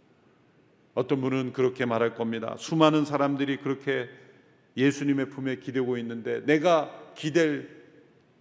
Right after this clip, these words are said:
여지가 있을까요?" 걱정하지 마십시오. 사무엘 러더포드라는 목사님이 이렇게 말했어요. "수많은 머리들이 이미 예수 그리스도의 품에 기대고 있다. 하지만 거기에 당신이 기댈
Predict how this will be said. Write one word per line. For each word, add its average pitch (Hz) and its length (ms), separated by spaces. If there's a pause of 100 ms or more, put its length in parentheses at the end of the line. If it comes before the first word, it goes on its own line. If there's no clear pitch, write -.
(160)
여지가 113 360
있을까요?" - 480 (840)
걱정하지 107 580
마십시오. 95 420 (560)
사무엘 131 380
러더포드라는 123 720
목사님이 117 500
이렇게 120 340
말했어요. 101 400 (160)
"수많은 202 480
머리들이 202 560 (180)
이미 240 500
예수 202 280
그리스도의 196 460
품에 185 320
기대고 160 300
있다. - 340
하지만 196 500 (460)
거기에 143 440
당신이 185 580
기댈 143 640